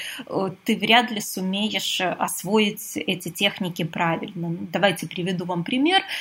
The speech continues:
Есть люди, которые привыкли сами с собой играть во дворе в шахматы. Но, э, любой, даже там двенадцатилетний подросток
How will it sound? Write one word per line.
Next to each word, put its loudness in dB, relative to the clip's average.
Есть 6
люди, 6
которые 0
привыкли -2
сами 4
с -10
собой 0
играть 2
во 0
дворе 2
в -8
шахматы. -2
Но, 2
э, 0
любой, 4
даже 4
там 0
двенадцатилетний 2
подросток 2